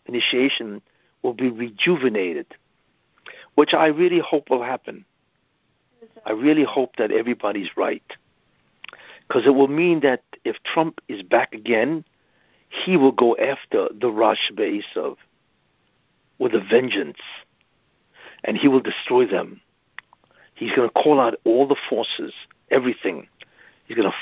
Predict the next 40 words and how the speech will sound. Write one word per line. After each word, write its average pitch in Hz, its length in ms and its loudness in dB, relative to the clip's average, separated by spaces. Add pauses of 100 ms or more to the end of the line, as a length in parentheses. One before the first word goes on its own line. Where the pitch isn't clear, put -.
fire 127 260 4
a 110 40 0
lot 107 200 4
of 143 100 0
people, 147 380 -4 (580)
put - 120 -2
a - 20 2
lot 107 180 4
of - 80 -2
people 156 240 0
in 147 80 2
prison. 131 440 -2 (640)
He's 120 140 -8
gonna 107 400 0 (240)
act, 113 280 0
energize 123 600 2
the 113 100 -6
entire 135 340 -4
Department 117 480 -6
of 98 120 -8
Justice, 156 440 0 (520)
the 107 100 -2
F 87 160 -4
B 123 140 0
I, 113 420 0 (260)
C 113 120 0
I 95 100 4
A, 107 460 2 (480)
the - 80 -6
intelligence 120 580 0
community. 101 680 -4 (500)
He's 135 180 2
gonna 135 160 6
go 113 160 4
after 107 280 0
all 123 320 2
of 107 80 -2
these 104 260 -10
people, - 420 -6 (600)
you 165 80 -6